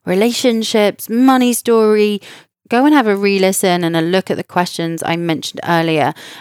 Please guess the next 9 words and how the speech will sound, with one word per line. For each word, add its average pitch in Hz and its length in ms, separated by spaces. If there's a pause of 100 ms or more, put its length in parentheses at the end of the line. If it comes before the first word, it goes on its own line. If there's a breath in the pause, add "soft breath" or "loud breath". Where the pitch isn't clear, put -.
(120)
and 214 240
tune 254 340
into 277 300
your 202 100
intuition. 170 760 (400 loud breath)
Call 220 280
your 233 120
guides 190 420
forward 175 440